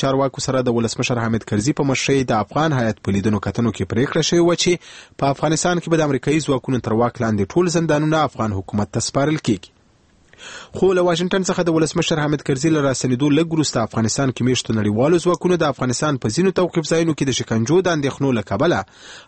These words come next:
افغان حکومت ته د یو شمیر زندانیانو سپارل ځنډولي.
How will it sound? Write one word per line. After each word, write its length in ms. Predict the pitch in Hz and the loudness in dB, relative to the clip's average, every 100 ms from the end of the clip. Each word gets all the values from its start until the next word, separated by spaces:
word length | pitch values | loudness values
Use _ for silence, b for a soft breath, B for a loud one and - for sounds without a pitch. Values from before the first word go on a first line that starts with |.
| 135 | -2
افغان 320 | 131 180 190 170 | 0 0 0 0
حکومت 340 | - 165 160 156 | 0 -2 0 0
ته 140 | 143 | 0
د 100 | 120 | 2
یو 80 | 113 | 0
شمیر 220 | - 110 95 | 0 -2 -2
زندانیانو 560 | 104 98 101 139 170 - | -2 0 0 2 0 -2
سپارل 340 | - 120 123 117 | -2 0 0 0
ځنډولي. 460 | 139 151 139 90 | 0 0 0 -4